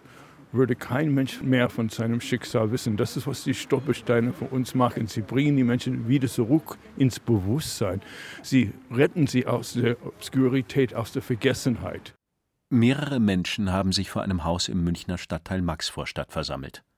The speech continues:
Speaker 2: Hier, in der Neureuter Straße zehn, war der letzte selbstbestimmte Wohnort von Daniel Schlesinger.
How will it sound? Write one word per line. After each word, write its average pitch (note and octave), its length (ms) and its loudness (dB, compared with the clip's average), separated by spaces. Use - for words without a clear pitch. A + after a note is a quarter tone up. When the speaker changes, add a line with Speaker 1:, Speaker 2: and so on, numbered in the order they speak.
Speaker 2:
Hier, A#2+ 500 0
in F#2 140 -2
der D#2 200 -2
Neureuter F#2 560 2
Straße F2 380 0
zehn, F#2+ 380 2
war G2 160 4
der G2+ 180 0
letzte F#2+ 440 0
selbstbestimmte F2 840 -2
Wohnort D2 500 -4
von C#2+ 260 -8
Daniel C#2 320 -6
Schlesinger. C#2 640 -4